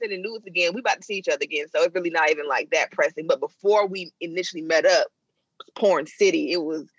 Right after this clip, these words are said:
FaceTime Sex City. But now it's like, look, we have spent so much time with each other's privates. I know what it looks like. I know what that mole is. I know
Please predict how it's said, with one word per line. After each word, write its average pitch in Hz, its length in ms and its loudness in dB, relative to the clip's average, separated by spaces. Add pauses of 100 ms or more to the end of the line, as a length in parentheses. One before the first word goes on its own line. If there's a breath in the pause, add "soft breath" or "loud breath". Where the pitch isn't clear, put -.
(260)
FaceTime 190 500 0
Sex 160 260 -4 (160)
City. 156 320 -2
But 160 120 -4
now 196 220 -2
it's 180 120 -4
like, 160 320 -2 (1160)
look, 165 340 -2 (480)
we 196 140 -6
have 196 140 -8
spent 175 200 -6
so 175 100 -6
much 165 120 -8
time 160 140 -6
with 147 80 -4
each 160 80 -8
other's 151 200 -2
privates. 147 420 -2
I 156 80 0
know 160 140 -2
what 175 100 2
it 180 60 -4
looks 160 200 -8
like. 143 140 -2
I 147 60 -4
know 151 140 0
what 160 100 0
that 170 140 0
mole 160 280 0
is. 151 140 0
I 151 80 -4
know 151 340 -2